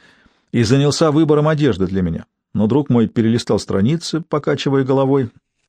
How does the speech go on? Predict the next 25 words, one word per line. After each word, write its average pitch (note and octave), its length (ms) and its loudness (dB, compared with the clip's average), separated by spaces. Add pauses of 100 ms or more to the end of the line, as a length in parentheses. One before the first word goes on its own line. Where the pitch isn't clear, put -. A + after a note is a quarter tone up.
(120)
и A2+ 160 0
временами A#2+ 560 2
похохатывая A2 880 0
над G2+ 240 -2
образчиками A2 640 0
мужественности, G#2+ 800 -2 (540)
м, C3+ 240 -6
которые, B2 380 -2
если A#2 220 -2
честно, C3 300 0
были A#2 180 2
не A#2+ 80 0
вполне D3+ 400 0
в G#2 60 -2
моём G#2+ 200 2
вкусе F3+ 460 -2
и B2 340 -2
привлекали C3+ 600 0
меня C3 340 0 (520)
лишь C#3+ 260 2
своей C#3 240 2
готовностью B2+ 580 2
оголиться C3+ 440 0
перед C3+ 220 -2
камерой. A#2+ 420 0